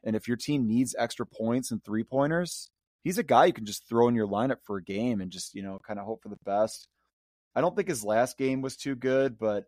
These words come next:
um, before that, like, he was rock solid. So, um, yeah, I, I like him, just a low-end guy. And again, if anything happens to any of their starters, you know, if anything happens to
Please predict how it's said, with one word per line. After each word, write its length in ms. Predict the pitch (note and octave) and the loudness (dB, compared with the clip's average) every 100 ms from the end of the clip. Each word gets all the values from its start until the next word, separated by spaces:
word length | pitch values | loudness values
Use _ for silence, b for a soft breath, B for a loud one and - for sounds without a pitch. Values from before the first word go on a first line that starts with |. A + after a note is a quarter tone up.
| - | -4
um, 420 | G#2+ G2+ F#2+ E2+ | -2 -2 -4 -8
before 420 | G2+ - A#2+ C3+ A#2 | -16 -14 -2 4 4
that, 420 | G#2 A2 A2 - | 6 6 4 2
like, 160 | G2 - | -6 -6
he 100 | B2 | -6
was 220 | B2+ G2 | -6 -2
rock 280 | G#2 G2+ G#2 | 2 4 2
solid. 520 | - G2+ G#2+ G#2 F2+ | 2 6 6 6 2
So, 360 | - G#2 G2 - _ _ _ _ - | -6 -6 -6 -8 _ _ _ _ -6
um, 420 | G2+ G2 F#2 D#2+ _ _ _ _ _ | -4 -2 -6 -12 _ _ _ _ _
yeah, 220 | E3+ G#3 B2 _ | -2 -2 -2 _
I, 120 | B2+ | 2
I 160 | D3+ C#3+ | 4 4
like 240 | D#3 D#3+ | 4 2
him, 140 | F3 F3 | 2 -6
just 180 | D3+ A#2+ | -4 0
a 40 | |
low-end 440 | A#2 A#2 C3 C3+ | 6 8 10 6
guy. 460 | A#2+ A#2 A#2+ C3 C#3 | 6 8 10 8 4
And 140 | B2 A2+ | 0 0
again, 500 | G#2 B2 C#3+ B2+ A2 b b b _ - | 4 4 6 4 0 b b b _ -4
if 160 | B2 B2+ | -2 0
anything 340 | C3 C3 C3 | 0 2 0
happens 480 | A2 A2+ B2+ B2+ G#2+ | 0 0 0 -2 -6
to 160 | A2 A2 | -6 -4
any 140 | A2 | -2
of 80 | A2 | -2
their 100 | G#2 | -2
starters, 640 | - - G2+ A2 F#2+ F2+ - | -4 0 0 0 -2 -6 -8
you 60 | |
know, 180 | F#2+ G2 | -6 -6
if 120 | G2 G#2 | -6 -8
anything 260 | G#2 G#2 | -10 -10
happens 400 | G2 G2 G2 G2 | -8 -8 -8 -12
to 120 | - | -16